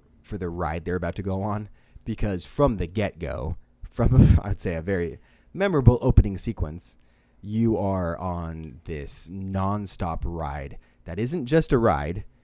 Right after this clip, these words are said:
I wouldn't even call it a roller coaster. Th-, I mean, you're watching, um,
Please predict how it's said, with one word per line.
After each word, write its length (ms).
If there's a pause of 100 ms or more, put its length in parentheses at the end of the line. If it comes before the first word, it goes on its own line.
(380)
I 60
wouldn't 240
even 140
call 180
it 60
a 40
roller 320
coaster. 480 (600)
Th-, 200
I 60
mean, 160
you're 120
watching, 920 (1040)
um, 560